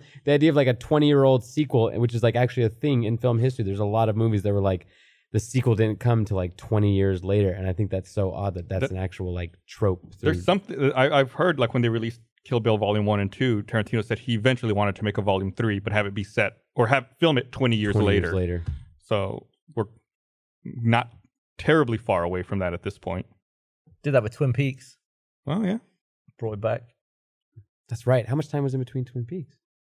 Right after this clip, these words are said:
Speaker 3: Well, at the end of Twin Peaks, she says, "I'll see you in twenty-five years."
Speaker 1: And it was twenty-five years.
Speaker 3: And it was twenty-five. Was it twenty-five?
Speaker 2: I think it
Speaker 3: It
Speaker 2: looks
Speaker 3: was.
Speaker 2: about twenty-five.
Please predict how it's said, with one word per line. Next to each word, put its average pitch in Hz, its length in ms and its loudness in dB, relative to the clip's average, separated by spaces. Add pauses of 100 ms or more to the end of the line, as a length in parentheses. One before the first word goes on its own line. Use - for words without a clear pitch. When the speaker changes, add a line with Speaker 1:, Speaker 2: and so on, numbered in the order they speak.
(120)
Speaker 3:
Well, 131 160 0
at 123 60 0
the 139 100 0
end 147 160 2
of 120 180 -6
Twin 123 220 -2
Peaks, 120 280 -4
she 113 100 -8
says, 110 280 -2
"I'll 101 80 0
see - 200 -6
you 107 180 -2
in 98 180 -4 (240)
twenty-five 98 540 -2
years." 95 440 -4
Speaker 1:
And 101 100 -4
it 95 40 -2
was 92 100 -8
twenty-five - 380 -16
years. - 300 -20
Speaker 3:
And 101 100 -8
it 92 60 -10
was 92 120 -12
twenty-five. 101 500 -12
Was 147 140 -10
it 240 80 -14
twenty-five? 247 480 -12 (100)
Speaker 2:
I - 40 -8
think 151 60 -4 (100)
it - 20 6
Speaker 3:
It 196 40 0
Speaker 2:
looks 104 100 -2
Speaker 3:
was. 139 80 0
Speaker 2:
about 123 300 0
twenty-five. 101 580 -2